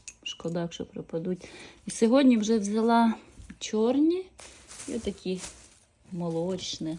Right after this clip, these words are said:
якесь. Молочні. Тут,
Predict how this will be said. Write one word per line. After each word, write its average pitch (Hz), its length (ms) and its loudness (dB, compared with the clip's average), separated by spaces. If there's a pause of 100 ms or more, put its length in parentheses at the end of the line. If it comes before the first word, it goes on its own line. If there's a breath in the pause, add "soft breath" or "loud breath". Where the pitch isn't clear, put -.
(120)
якесь. - 520 -14 (2250 loud breath)
Молочні. 170 720 -6 (460 loud breath)
Тут, 277 480 2